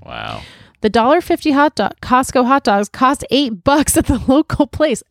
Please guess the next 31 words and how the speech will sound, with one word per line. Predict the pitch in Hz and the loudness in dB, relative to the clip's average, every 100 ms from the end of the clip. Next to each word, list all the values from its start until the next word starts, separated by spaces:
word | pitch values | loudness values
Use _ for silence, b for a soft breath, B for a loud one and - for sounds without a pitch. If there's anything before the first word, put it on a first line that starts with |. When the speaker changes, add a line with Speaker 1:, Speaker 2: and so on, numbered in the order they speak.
| - | -12
Speaker 2:
That | 214 254 | -10 -10
is | 440 453 - - | -12 -12 -16 -14
a | 185 | -14
racket. | 170 165 - 370 - - _ b b b b b b b b b _ - | -12 -14 -16 -14 -16 -16 _ b b b b b b b b b _ -6
Speaker 1:
Well, | 160 175 175 170 - _ - | 2 4 4 2 -2 _ -10
I'm | 85 117 | -2 -2
gonna | 127 120 | 2 0
say | 113 107 | 0 -4
something | 104 92 | -4 -6
out | 80 65 | -8 -6
loud | 90 104 | -4 -4
here. | 90 80 | -6 -10
I | 95 - | -12 -10
don't, | 123 143 - | -6 -6 -6
I | 101 | -10
think, | - 170 170 - _ _ _ _ _ _ _ _ _ _ _ _ _ _ _ _ | -4 -4 -4 -8 _ _ _ _ _ _ _ _ _ _ _ _ _ _ _ _
I'm | 113 113 | -6 -4
guessing | 101 160 151 98 82 | 0 0 2 -2 -2
what | 87 | -6
she's | - 110 | -6 -4
talking, | - 110 107 - 92 | -2 -2 -2 -4 -6
what | 95 | 0
they're | 110 113 | 0 2
talking | 110 98 95 | 0 0 0
about | 82 | -2
is | 76 | -2
the | 73 | -6
Kirkland | - 120 120 113 101 85 | -6 -4 -2 -2 0 0
brand. | 90 90 85 80 73 b b b b b b b - | 2 2 2 -2 -6 b b b b b b b -4
Uh, | 82 76 69 64 57 50 - _ _ _ _ _ _ _ _ - | -2 0 -2 -4 -8 -12 -16 _ _ _ _ _ _ _ _ -6
uh, | 92 73 64 50 50 50 | -4 -4 -6 -8 -10 -12